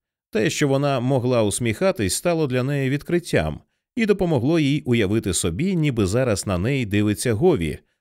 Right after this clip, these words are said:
звідкілясь, і нагадує їй, щоб була обережною. Цієї його поради вона планувала дотримуватись. На передній галявині Ренні серед опалого листя стояли два дерев'яних крісла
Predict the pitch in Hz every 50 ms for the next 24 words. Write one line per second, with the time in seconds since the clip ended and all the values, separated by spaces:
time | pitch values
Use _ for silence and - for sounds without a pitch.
0 | _ _ - 165 160 165 175 170 - - 180 156 117 73 - - - - - _
1 | _ _ _ _ - 165 180 180 175 147 113 151 165 156 127 123 113 98 98 110
2 | 123 123 98 - - 120 87 82 92 92 98 95 95 98 95 98 139 180 190 143
3 | 98 87 98 87 78 73 65 - _ _ _ _ _ _ _ - - - _ _
4 | - - 202 208 208 190 180 165 156 147 139 135 143 120 131 123 139 156 156 139
5 | 127 110 104 107 123 123 - 113 104 101 92 90 107 117 110 107 101 92 120 127
6 | - - 117 92 78 73 71 71 71 - - - - - - - _ _ _ _
7 | _ _ _ _ _ _ _ _ - 113 127 135 185 202 226 214 175 185 175 147
8 | 123 135 135 156 165 165 156 156 143 143 143 135 113 117 143 151 147 139 127 113
9 | 107 - - 123 113 110 113 104 - 135 120 113 101 92 95 95 104 147 190 165
10 | - - 151 139 - - 120 107 123 139 143 143 143 110 85 90 104 147 160 143
11 | 131 117 110 92 82 87 104 107 104 95 82 - - 110 120 131 120 - 127 117
12 | 113 117 120